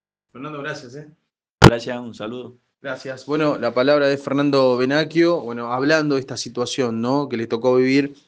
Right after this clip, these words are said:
Speaker 1: una vez más en su comercio, una reconocida confitería de Perico que ya sufrió robos numerosos y en esta oportunidad, en plena atención comercial, cuando estaban abiertas las puertas, había gente cenando, bueno, apareció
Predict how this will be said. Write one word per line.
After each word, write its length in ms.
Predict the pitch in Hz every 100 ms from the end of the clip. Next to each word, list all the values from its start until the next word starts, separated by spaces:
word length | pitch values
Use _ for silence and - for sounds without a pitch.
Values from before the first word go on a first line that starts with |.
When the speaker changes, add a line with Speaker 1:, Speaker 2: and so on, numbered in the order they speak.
| _
Speaker 1:
una 220 | 123 123
vez 120 | 120 127
más 220 | 139 135
en 60 |
su 160 | 113 120
comercio, 560 | 123 156 165 - 175 170 - _
una 200 | 131 127
reconocida 520 | 127 123 135 127 156
confitería 580 | 127 117 123 127 139 139
de 80 | 120
Perico 480 | 127 139 156 165 127
que 180 | 135
ya 140 | 127 127
sufrió 400 | 127 117 135 127
robos 680 | 123 147 160 165 165 - - _ _ -
numerosos 840 | 117 120 139 175 175 185 185 180 - _ -
y 80 |
en 60 | 127
esta 180 | 139 139
oportunidad, 840 | 127 127 127 127 135 156 175 185 185 - _
en 220 | 123 120
plena 340 | 151 190 214 170
atención 480 | 143 131 123 151
comercial, 840 | 135 120 117 117 - 156 175 185 190
cuando 220 | 139 120
estaban 280 | 113 135 131
abiertas 340 | 127 135 131 117
las 120 | 110
puertas, 400 | 147 156 147 127
había 200 | 120 127
gente 600 | 131 131 123 113 110 107
cenando, 800 | - 120 147 175 180 185 185 - _
bueno, 200 | 113 113 -
apareció 840 | 110 117 113 - 135 131 120 120